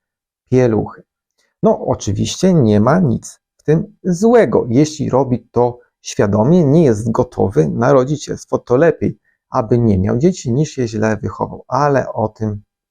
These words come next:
dalej. Występuje obecnie mentol-, mentalność ja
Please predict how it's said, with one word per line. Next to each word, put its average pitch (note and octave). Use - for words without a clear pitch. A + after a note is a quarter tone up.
dalej. -
Występuje G3
obecnie D#3+
mentol-, D#3
mentalność C3+
ja A2+